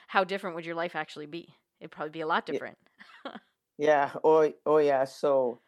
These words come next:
Speaker 2: then that's all I could, I really thought about it. And I was like, I wrote down some notes and I'm like, "Man, but I wouldn't have done all the dumb stuff or been able to experience all the cool things I have without making these bad mistakes." 'Cause every,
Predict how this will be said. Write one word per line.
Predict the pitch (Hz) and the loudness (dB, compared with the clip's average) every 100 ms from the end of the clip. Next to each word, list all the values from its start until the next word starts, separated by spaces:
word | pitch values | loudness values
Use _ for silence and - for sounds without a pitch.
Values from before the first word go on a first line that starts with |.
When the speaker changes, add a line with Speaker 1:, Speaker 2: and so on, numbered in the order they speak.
| _ _ _ | _ _ _
Speaker 2:
then | 156 156 | 0 0
that's | 156 143 143 | 0 -2 -2
all | 151 | 2
I | 151 | 2
could, | 147 160 | 2 -4
I | - | -2
really | 156 208 247 | 0 2 0
thought | - 151 180 | 0 0 2
about | 165 143 131 | 2 2 0
it. | - | -2
And | 139 | -6
I | |
was | 147 | -6
like, | 143 123 _ - | -6 -6 _ -8
I | 143 | 0
wrote | 165 208 | 0 0
down | 196 | -4
some | 185 165 | -4 -4
notes | 165 175 - | -2 -4 -6
and | 156 | -12
I'm | |
like, | 147 143 127 _ _ _ _ _ _ | -10 -10 -12 _ _ _ _ _ _
"Man, | - 185 226 226 | -10 -4 -2 0
but | 196 | 0
I | 175 | 0
wouldn't | 202 226 214 185 - - | 2 2 2 -2 -8 -10
have | - - | -8 0
done | 175 | 0
all | 185 | 0
the | 165 | -2
dumb | 135 160 165 | 2 2 2
stuff | 170 - 151 165 - | -2 0 2 2 -2
or | 139 131 _ _ _ - | -6 -6 _ _ _ -2
been | 160 | 4
able | 170 180 | 6 4
to | 175 156 | 2 -2
experience | 147 - 165 180 165 - | -4 -4 0 0 0 -2
all | 143 | -2
the | |
cool | 131 - 143 | -2 -2 -4
things | 135 160 147 | -2 -4 -2
I | 143 127 | -4 -2
have | 139 160 139 127 _ _ _ _ _ _ | 2 2 2 0 _ _ _ _ _ _
without | - 147 - 151 143 - _ - | -2 0 2 2 2 -4 _ -12
making | 143 135 151 | -8 -6 -6
these | 147 131 - 117 _ | -6 -8 -12 -20 _
bad | - - 147 139 127 | -16 -4 0 2 0
mistakes." | 127 - 139 170 - - - - | -6 -6 -4 -4 -6 -14 -20 -10
'Cause | 127 123 - | -8 -8 -6
every, | 143 143 135 120 | -4 -2 -4 -4